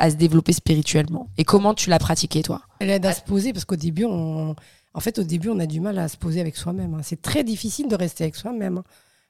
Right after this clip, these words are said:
Speaker 2: parce qu'on est pris dans la vie, dans les occupations. Euh, euh, moi, je sais qu'au début, euh, même rester seule, j'ai, il me fallait, euh, la télé pour avoir un fond, euh, pour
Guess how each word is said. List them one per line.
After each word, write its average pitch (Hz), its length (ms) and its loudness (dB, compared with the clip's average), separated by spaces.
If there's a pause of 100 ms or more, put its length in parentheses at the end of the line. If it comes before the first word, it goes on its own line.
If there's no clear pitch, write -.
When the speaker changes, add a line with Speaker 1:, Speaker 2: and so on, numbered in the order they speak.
Speaker 2:
parce - 160 -6
qu'on 151 600 -2
est 151 80 -2
pris - 180 -8
dans 151 100 -2
la 147 120 -2
vie, 156 200 -2
dans 196 100 -2
les 160 160 0
occupations. 196 800 -2
Euh, 165 180 0 (600)
euh, 156 320 -6
moi, 165 140 -2
je - 80 -4
sais 190 80 -4
qu'au 170 320 0
début, 160 380 -2
euh, 170 180 2
même 170 180 0
rester 156 320 -4
seule, 196 380 0
j'ai, 160 100 0
il 170 120 0
me 156 40 -2
fallait, 175 340 -2
euh, 165 200 -2
la 160 100 -2
télé 160 320 -2
pour 165 300 -4
avoir 151 220 -2
un 143 140 2
fond, 180 480 0
euh, - 20 0 (680)
pour 185 160 -10